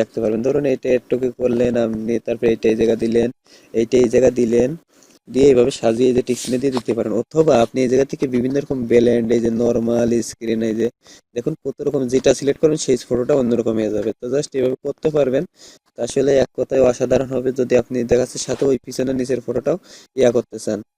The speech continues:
তো এগুলো করে নিতে পারবেন। দেখুন এই নিচের ফটোটার সাথে চেঞ্জ হবে। এরপরে এসে ধরুন এইটা আবার সিলেক্ট করলেন, এটা সিলেক্ট করার পরে আপনি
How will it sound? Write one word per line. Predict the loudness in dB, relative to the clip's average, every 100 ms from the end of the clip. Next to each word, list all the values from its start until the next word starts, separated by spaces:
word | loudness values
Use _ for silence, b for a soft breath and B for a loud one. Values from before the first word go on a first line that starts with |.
| _ b b _ _ _
তো | -2
এগুলো | 0 0 4
করে | 6 6
নিতে | 2 0 0
পারবেন। | -2 -2 -4
দেখুন | -2 -2
এই | -2
নিচের | -2 -2 -2
ফটোটার | -4 -4 -6
সাথে | -6 -6 -2
চেঞ্জ | -2 0
হবে। | -2 0 -2
এরপরে | 0 2 2
এসে | 0
ধরুন | 0 0
এইটা | 2 2
আবার | 0 -2
সিলেক্ট | -6 -4
করলেন, | -4 -2
এটা | -4 -6
সিলেক্ট | -6 -4 -2
করার | 0
পরে | -2
আপনি | -2